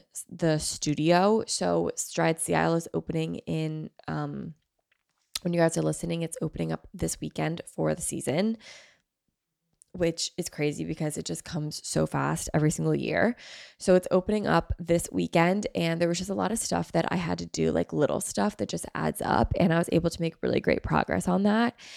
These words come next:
And the other thing was I was able to make really great progress on new products for the Manifest Planner. For the past, like, couple months, Manifest Planner direction has kind of been, like, up in the air because I wasn't sure if I wanted to go digital, if I wanted to go physical,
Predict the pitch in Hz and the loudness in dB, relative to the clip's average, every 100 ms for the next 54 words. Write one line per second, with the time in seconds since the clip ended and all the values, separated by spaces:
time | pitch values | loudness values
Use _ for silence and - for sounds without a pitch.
0 | - _ 180 170 170 - 180 185 185 175 | -20 _ 0 2 0 6 8 8 6 2
1 | 165 - 160 - 170 165 - 160 - 165 | 0 2 0 2 0 0 -4 -4 0 0
2 | 160 175 - 160 160 160 156 151 - - | 2 0 0 -2 0 0 0 -2 -6 -4
3 | 156 156 - 160 160 - - 156 156 175 | -2 -4 -6 -6 -6 -6 0 4 4 2
4 | - - 175 160 156 151 170 180 180 - | -2 -4 0 0 2 2 2 0 0 2
5 | 202 202 208 208 - - - _ - 185 | 4 4 4 2 -6 -20 -20 _ 2 4
6 | 185 180 196 190 175 185 - 269 - _ | 6 4 0 -2 0 0 -2 -4 -6 _
7 | _ _ - 175 175 151 143 165 - 160 | _ _ -6 -2 0 2 0 -2 -2 -2
8 | 151 175 185 - 190 185 180 180 - - | 0 -2 -6 0 0 2 0 0 -4 -8
9 | _ _ _ _ - 180 160 127 - 180 | _ _ _ _ -4 4 6 6 2 0
10 | 175 - 160 160 160 160 - - - 160 | 0 0 0 2 2 2 0 -2 0 0
11 | 156 123 117 - - 180 165 165 - - | 0 2 2 0 -2 0 2 2 0 -6
12 | - 165 160 160 156 156 - 151 175 190 | -4 -4 -2 -2 -4 -6 -6 -6 -4 -2
13 | 190 185 175 180 160 156 - - 180 - | 2 2 2 -2 -2 -2 -4 -4 0 0
14 | - 175 170 | 2 0 0